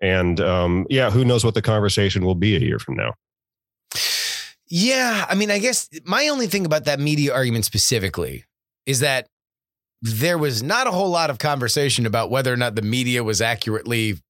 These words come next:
Speaker 2: uh, uh, discussing whether or not Democrats wanted, you know, uh, there, there to be the, the idea out there that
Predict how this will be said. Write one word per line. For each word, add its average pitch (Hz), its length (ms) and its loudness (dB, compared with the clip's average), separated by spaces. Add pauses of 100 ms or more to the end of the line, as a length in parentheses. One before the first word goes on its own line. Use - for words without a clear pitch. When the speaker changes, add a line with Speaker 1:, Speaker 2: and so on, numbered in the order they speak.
Speaker 2:
uh, 117 40 0
uh, 107 680 2
discussing 104 840 -2
whether 117 320 0
or 110 60 -2
not 110 220 -2 (400)
Democrats 120 580 0 (120)
wanted, 110 600 -2 (720)
you 117 160 -2
know, 104 200 -2
uh, 107 280 0
there, 110 320 -2
there 107 320 -2
to 117 160 -2
be 107 160 -4
the, 104 240 -4
the 113 160 0
idea 107 260 0
out 113 200 -2
there 107 180 0
that 104 200 -2